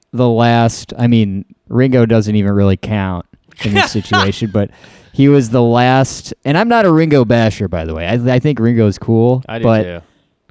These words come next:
Speaker 1: I don't think his solo stuff's very good. And, uh, the last Beatle that whose solo stuff I really got into was George.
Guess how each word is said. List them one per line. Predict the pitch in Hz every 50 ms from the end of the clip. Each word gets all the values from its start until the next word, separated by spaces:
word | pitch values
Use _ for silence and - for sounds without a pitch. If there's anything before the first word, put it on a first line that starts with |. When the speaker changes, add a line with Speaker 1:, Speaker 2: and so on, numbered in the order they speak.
| _
Speaker 1:
I | - 120
don't | 135 135
think | 120 131 123
his | 113 104
solo | - 117 110 110 113 123 127
stuff's | - - 151 143 135 -
very | - 151 147 147 151 147
good. | 147 151 156 156 156 156 143 - -
And, | 120 113 117 117 120 117 107 117
uh, | 113 110 110 110 107 104 104 101 101 98 98 95 -
the | - 104 107 117 120 117 117 117 113 113 110 107 95 _ _ _ _ _ _ _ _ _ _ _ _ _ _ _ _ _ _
last | - 110 113 123 131 139 143 143 147 139 - - - - - - -
Beatle | 113 101 120 123 123 120 120 113 113 110
that | 107 104 104 -
whose | 110 113 107 98
solo | - - 120 110 110 110
stuff | 104 - - 113 101 -
I | 107 101
really | 101 107 113 120 117 110
got | 101 104 104 101
into | 101 101 92 101 101 95
was | 92 87 80 - - - _ _ -
George. | - - 113 107 101 98 92 90 90 87 90 -